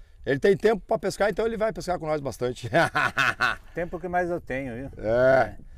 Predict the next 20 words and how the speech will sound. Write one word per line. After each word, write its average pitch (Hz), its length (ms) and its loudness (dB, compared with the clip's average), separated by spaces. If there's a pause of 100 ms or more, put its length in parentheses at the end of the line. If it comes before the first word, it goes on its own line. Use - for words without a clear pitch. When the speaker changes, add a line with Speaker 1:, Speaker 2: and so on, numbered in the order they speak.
(140)
Speaker 1:
Rossato, 139 540 2 (1080)
ali 123 300 4
é 170 40 8
o 185 100 2
Rio 165 200 2
Bararati. 175 640 0 (720)
Aqui 110 280 -4
é 131 40 2
uma 139 240 0
lagoa, 123 560 -2 (280)
uma 98 220 -6
entrada 117 320 -2
de 123 80 -6
lagoa. 104 360 -4
O 95 40 -10
que - 100 -8
que 131 80 -8
nós 123 80 -4
vamos 127 140 -4
pescar? 107 300 -6